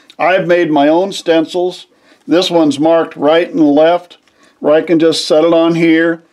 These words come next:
You paint basically on this. You let the drift go over.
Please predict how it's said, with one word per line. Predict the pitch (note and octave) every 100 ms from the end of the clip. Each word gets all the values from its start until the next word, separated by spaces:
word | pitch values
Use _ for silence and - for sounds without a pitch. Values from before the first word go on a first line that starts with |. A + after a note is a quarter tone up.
| _ _ _ _ _ _
You | F#3 F3+
paint | G#3+ G3+ G3+
basically | F#3+ G3 G3+ F#3 F#3 E3
on | E3+ E3+ F#3 F3+
this. | F3 F#3+ F#3+ -
You | D3
let | - -
the | F3+
drift | D3 E3+ F#3 -
go | F#3+ F#3 F3 D#3+
over. | D#3 F3